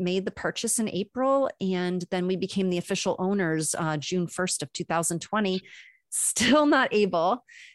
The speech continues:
to open, but we, um, continued, um, keeping our, the membership base engaged by doing virtual classes online. And then we also, um, held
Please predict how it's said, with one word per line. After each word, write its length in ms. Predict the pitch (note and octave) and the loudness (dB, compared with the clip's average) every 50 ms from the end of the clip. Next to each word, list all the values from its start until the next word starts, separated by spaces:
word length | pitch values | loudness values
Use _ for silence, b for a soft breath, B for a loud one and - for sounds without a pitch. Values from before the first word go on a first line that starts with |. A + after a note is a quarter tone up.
| B _ - | B _ 0
to 120 | F#4+ G#4 - | 0 2 4
open, 440 | G#3+ G3 F#3 - - F3 G3 C4+ F#4+ C5+ C5 B B B - - | 4 4 4 4 2 2 2 2 0 0 -2 B B B -14 -12
but 480 | F3+ F3+ - A3 G3+ G3+ B3+ D4 - - | -6 -2 0 2 2 2 2 0 -2 -4
we, 480 | G3+ G3+ F#3+ A#3 A3 A3 A3+ A3+ A#3 A3+ - | -8 -6 -4 -4 -2 -2 -2 -2 -2 -2 -2
um, 220 | G#3 G3+ G3+ G3+ | -2 -2 -2 -4
continued, 680 | G3+ - C4+ D4 - - D#4+ F4 F4+ E4 D4 B3+ A3 - - | -2 -2 0 0 2 2 2 2 4 2 2 0 -2 -4 -4
um, 300 | G#3 G3+ G3+ F#3+ F#3+ G3+ - | -2 -2 -2 -2 -2 -4 -4
keeping 400 | - C#4 C4 - C#4+ C4 B3 - - | -4 -4 -2 0 0 0 0 0 -2
our, 460 | F#3+ F#3 F3+ F3+ F3 F3 F3 E3 - - - E3+ - - F3 - - F#3 - - E3+ | 0 0 2 2 2 0 0 -2 -4 -8 -14 -18 -14 -14 -12 -10 -8 -10 -8 -6 -2
the 100 | F#3+ F#3 | 0 0
membership 540 | F#3 F#3 F#3+ F#3+ F#3 - - - F#3 E3 - _ _ _ | 2 2 2 2 0 0 0 -2 -2 -2 -4 _ _ _
base 360 | - F#3 E3+ E3+ E3 - - - | -2 0 0 0 0 -2 -2 -2
engaged 720 | F3 D#3+ D#3 C3+ F3 F3 E3 D#3+ D#3 D#3+ D3+ - - - - B B B B B B B B - | -2 -2 -2 0 0 0 0 0 0 0 -2 -4 -6 -6 -10 B B B B B B B B -2
by 100 | E3 E3 | -2 0
doing 800 | C#3+ - F3 F#3 F#3 F3 F3 F3 E3+ E3+ D#3+ D#3+ D#3+ D#3 - - | 0 0 0 2 2 4 4 2 2 2 0 0 -2 -2 -4 -6
virtual 580 | E3 C3+ D#3 E3 C#3 - - E3+ C3+ A#2 C3 | -6 -4 -4 -2 -2 -2 -4 -4 -4 -4 -4
classes 760 | - - - - D4 C#4+ C4 - - - C4 A#3+ A#3 A3+ G#3+ | -6 -6 -4 -2 0 0 0 0 0 2 2 2 2 2 0
online. 720 | - - E3 D#3+ D#3+ F3+ G#3 G#3+ G#3+ G3+ G3+ G3 F#3+ F#3+ F#3+ F#3 | -2 -4 -4 -4 -4 -2 -2 0 0 0 2 2 2 2 0 0
And 280 | - F3+ E3+ E3+ E3+ E3+ | -2 -2 -2 -2 0 0
then 160 | E3+ E3+ E3 | -2 0 -2
we 140 | E3+ D#3+ - | -2 -2 -2
also, 720 | - D#3+ E3 - - - - E3 D#3+ D#3+ D#3 D#3+ D3+ - | -4 -4 -2 0 0 0 0 0 0 0 0 0 0 -2
um, 220 | E3+ E3 D#3 D3+ D3+ | -2 -4 -4 -4 -4
held 420 | - - - G3+ F#3 F#3 F3 - | -4 -2 0 0 0 0 -2 -4